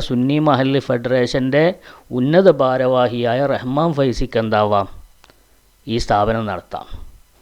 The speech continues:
അപ്പോൾ അദ്ദേഹത്തിന് ഖാസായിട്ടുള്ള, പ്രത്യേകമായിട്ടുള്ള ഒരു നിയമമാണ് സമസ്തയിൽ അത് എന്നാണോ ജനങ്ങൾ മനസ്സിലാക്കേണ്ടത്? അങ്ങനെയാണോ മനസ്സിലാക്കേണ്ടത്?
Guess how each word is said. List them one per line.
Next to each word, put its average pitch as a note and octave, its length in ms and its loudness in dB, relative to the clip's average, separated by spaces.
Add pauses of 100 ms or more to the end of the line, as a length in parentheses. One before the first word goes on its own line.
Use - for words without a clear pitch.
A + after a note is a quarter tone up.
(500)
അപ്പോൾ C3+ 200 4
അദ്ദേഹത്തിന് D#3 600 2 (480)
ഖാസായിട്ടുള്ള, D3 960 4 (240)
പ്രത്യേകമായിട്ടുള്ള C#3+ 1040 2 (160)
ഒരു C3 180 0 (680)
നിയമമാണ് C3 680 2
സമസ്തയിൽ A2+ 600 -2
അത് F#2+ 140 -8 (1200)
എന്നാണോ D#3 420 6 (200)
ജനങ്ങൾ C#3 280 2 (100)
മനസ്സിലാക്കേണ്ടത്? C#3 720 0 (640)
അങ്ങനെയാണോ D3+ 420 2
മനസ്സിലാക്കേണ്ടത്? B2+ 640 0